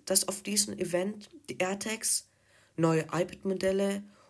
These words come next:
und vielleicht die aktualisierte dritte Generation der AirPods vorgestellt werden. Apple arbeitet auch an der zweiten Generation der AirPods Pro, die Gerüchten zufolge durch den Wegfall des Stiels kompakter ausfallen sollen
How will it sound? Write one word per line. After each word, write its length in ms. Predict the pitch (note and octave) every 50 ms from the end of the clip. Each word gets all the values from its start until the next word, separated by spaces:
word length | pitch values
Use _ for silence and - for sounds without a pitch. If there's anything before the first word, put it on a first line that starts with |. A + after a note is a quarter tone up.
| _ _ _ -
und 100 | G#3 G3+
vielleicht 560 | G#3 G#3+ G#3 G#3 G3+ G#3+ A#3 A#3+ - - -
die 140 | - - -
aktualisierte 800 | G3+ G3+ - - G3+ F#3+ F#3+ F#3+ F#3 F#3 - G#3+ G#3+ G#3 -
dritte 340 | - - - B3 A#3+ - A#3
Generation 800 | A3 G3 F#3 F3+ E3+ D#3+ E3 E3 - - - F3+ F3+ F3+ F#3 F3+ F3+ - - - - - _ -
der 220 | A#2+ A#2 - - -
AirPods 500 | C#3+ C3+ C3 C3 E3 E3+ - - - -
vorgestellt 720 | - - - - - E3 F3+ F3 F3 - - G3+ C#3+ C#3+ D#3
werden. 540 | D3 D#3 D#3 C#3+ C3+ C#3+ C#3+ C#3 C#3 C3+ C3 - - - - - - - - - - - - - - - _ _ _ _ _ _ _ -
Apple 580 | - A3 A#3+ - - F#3+ F#3 F#3+ G#3 G3+ G#3 -
arbeitet 500 | G3 A#3 G#3 G3+ G3+ G3+ G3+ G3+ - -
auch 240 | F#3+ G3 G3 - -
an 160 | - F#3+ F#3+
der 140 | F3+ F3+ F3+
zweiten 460 | F3+ - - E3+ F3+ F3+ F3+ F#3 F3+
Generation 720 | F3+ F#3 F#3 F3+ F3+ E3+ F3 E3+ E3+ - - - F3 F3 E3+
der 160 | F3+ F3+ F3+
AirPods 420 | F3 F3 F3 - F#3 F3 - -
Pro, 520 | - - - F#3 F#3+ F3+ D#3 C#3 C3+ C3+ - - - - _ _ -
die 100 | F3 F3
Gerüchten 800 | - F3 F3 F3+ F#3+ G3+ G3+ - - _ - G3+ G#3 G#3 G3+ G#3
zufolge 640 | - - G3 - - F#3+ F#3+ F#3+ F#3+ F#3 F#3+ F#3+
durch 220 | F#3 - F#3+ F#3+ -
den 260 | - F3+ F3+ F3 E3
Wegfall 500 | F3+ F#3 F#3 - - - F#3+ F#3+ F#3+ F3+
des 180 | F3+ - - -
Stiels 460 | - - F3+ F3+ G3+ G3+ G#3 - -
kompakter 800 | - G3+ G3 - - A3 A#3 A3+ - - - - E3 D#3 - -
ausfallen 520 | E3 E3+ E3+ - - - D#3 D3+ D3 D3
sollen 420 | C#3+ - D#3+ D#3+ E3 E3+ F3 F3